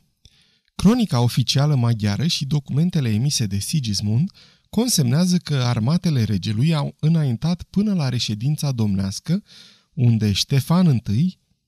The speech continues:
i-a făcut supunere. În preajma cetății Neamțului, pe care se pare că regele Ungariei a asediat-o,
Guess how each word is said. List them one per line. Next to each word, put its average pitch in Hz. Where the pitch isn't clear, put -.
i-a 170
făcut 143
supunere. 104
În 107
preajma 143
cetății 135
Neamțului, 113
pe 147
care 233
se 170
pare 180
că 110
regele 135
Ungariei 127
a -
asediat-o, 120